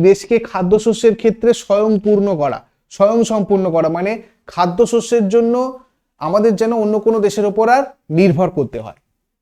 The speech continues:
এ-, এটা উত্তর ভারতে, বিশেষত পাঞ্জাব,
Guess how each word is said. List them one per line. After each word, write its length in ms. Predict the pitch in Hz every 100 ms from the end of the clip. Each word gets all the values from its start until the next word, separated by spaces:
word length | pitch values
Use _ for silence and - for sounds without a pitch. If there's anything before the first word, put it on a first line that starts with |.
| _ _ _ _ _ _ _ -
এ-, 220 | 214 240 196
এটা 240 | 190 254 214
উত্তর 480 | 226 - - 269
ভারতে, 600 | 240 226 226 185 220 247 -
বিশেষত 560 | 151 180 233 233 226 240
পাঞ্জাব, 680 | 220 202 208 208 226 226